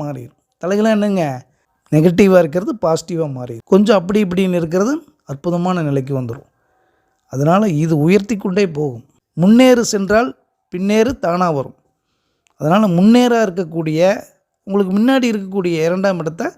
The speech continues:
ஆக்டிவேட் பண்ணீங்கன்னா, அந்த இரண்டாம் இடத்தில் இருக்கக்கூடிய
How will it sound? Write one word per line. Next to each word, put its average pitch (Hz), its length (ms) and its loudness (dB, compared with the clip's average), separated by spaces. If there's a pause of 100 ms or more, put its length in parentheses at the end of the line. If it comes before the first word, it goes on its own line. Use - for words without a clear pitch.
(600)
ஆக்டிவேட் 180 420 2
பண்ணீங்கன்னா, 175 380 -4
அந்த 165 180 -2
இரண்டாம் 233 480 4
இடத்தில் 202 420 -4
இருக்கக்கூடிய 170 580 -8